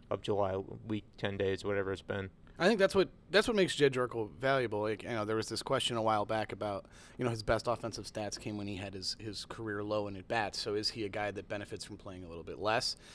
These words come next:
Speaker 2: Um, we talk a lot about, and we'll get into it, about possible moves to reshape this Cardinal roster, but I think one of those pieces that is, is wholly underappreciated is Jedd Gyorko, just because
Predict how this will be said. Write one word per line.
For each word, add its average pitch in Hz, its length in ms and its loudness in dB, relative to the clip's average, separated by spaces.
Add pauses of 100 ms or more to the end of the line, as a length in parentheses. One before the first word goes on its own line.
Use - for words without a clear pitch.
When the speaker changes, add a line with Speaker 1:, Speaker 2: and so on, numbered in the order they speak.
(320)
Speaker 2:
Um, 113 400 2 (580)
we 151 100 4
talk 151 220 8
a 131 60 2
lot 123 220 10
about, 120 320 8
and 113 80 2
we'll 117 80 2
get 110 160 0
into 127 260 4
it, 113 60 4
about 107 340 0
possible 113 440 2
moves 110 640 -2 (320)
to 113 140 -6
reshape 110 560 -2
this - 180 -6
Cardinal 107 280 0
roster, 104 380 -2
but 110 80 0
I 107 60 0
think 107 180 -6
one 113 200 -2
of 110 80 -2
those 104 180 0
pieces 107 480 -6
that 107 100 -2
is, 98 320 -6
is 101 400 -4
wholly 131 380 2
underappreciated 95 720 -6
is 92 120 -8
Jedd 87 240 -12
Gyorko, 87 520 -8
just - 240 -6
because 101 480 -4